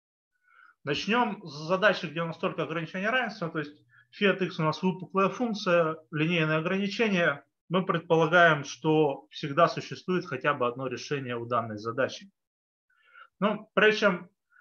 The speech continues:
рас-, предлагать метод для общего случая, для такой постановки, сначала рассмотрим более простой пример. А, да, секундочку, извините. Сначала, во-первых, введём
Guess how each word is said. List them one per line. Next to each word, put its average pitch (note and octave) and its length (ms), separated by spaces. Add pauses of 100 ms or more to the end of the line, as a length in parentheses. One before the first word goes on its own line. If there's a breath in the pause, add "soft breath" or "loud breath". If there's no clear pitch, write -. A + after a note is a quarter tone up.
(200 soft breath)
рас-, - 240 (640)
предлагать F#3 480
метод E3 280
для D#3+ 160
общего G3+ 340
случая, E3+ 380
для C#3 120
такой A#3+ 260
постановки, F3+ 720 (220)
сначала F3+ 800 (100)
рассмотрим D#3 640
более D#3 280
простой D3+ 580 (240)
пример. C#3+ 580 (1040)
А, A2+ 240
да, C#3 220
секундочку, B2+ 500
извините. A#2+ 380
Сначала, F3+ 600
во-первых, D#3+ 440
введём D3 480